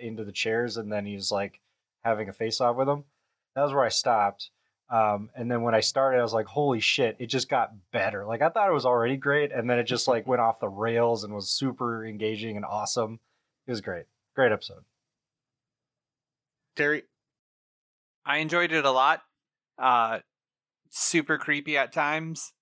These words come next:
Speaker 3: Uh, wonderful story just to bring you into the toy maker and his mischief and just wanting to play games the whole time.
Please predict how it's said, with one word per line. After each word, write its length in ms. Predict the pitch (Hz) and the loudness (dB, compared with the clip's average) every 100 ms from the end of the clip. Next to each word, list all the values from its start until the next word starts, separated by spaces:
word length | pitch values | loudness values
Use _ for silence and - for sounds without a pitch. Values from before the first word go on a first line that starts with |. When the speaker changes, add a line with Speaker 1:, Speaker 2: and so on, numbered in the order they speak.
| - | 0
Speaker 3:
Uh, 360 | 107 98 92 92 | 2 2 0 -6
wonderful 680 | 98 101 160 156 113 113 101 | -10 -2 0 2 0 0 0
story 580 | - 123 98 92 98 - _ _ - | 2 2 2 0 -8 -14 _ _ -8
just 360 | 135 110 - | -2 -2 -2
to 260 | - 107 92 _ _ 120 _ _ | -2 -2 -4 _ _ -20 _ _
bring 340 | 120 123 139 127 | -10 -2 -2 0
you 160 | 120 | -2
into 360 | 117 117 - 123 | 0 -2 -6 -6
the 100 | 107 | -6
toy 240 | - 110 | 0 0
maker 360 | 107 104 - 104 | 0 -2 0 -2
and 240 | 98 101 | 0 -4
his 240 | 95 107 95 | -2 -4 -2
mischief 580 | 107 98 - 101 - - | -4 -4 -2 -4 -4 -12
and 300 | 123 104 98 - _ _ 120 | -8 -6 -6 -10 _ _ -6
just 320 | 113 - - | -2 -2 0
wanting 300 | 113 107 104 | 0 0 -2
to 60 | |
play 220 | 104 110 101 | -4 -2 -2
games 360 | 98 95 101 | -4 -6 -6
the 100 | 113 | -4
whole 180 | 101 101 | -4 -6
time. 400 | - 98 92 95 | -4 -4 -4 -8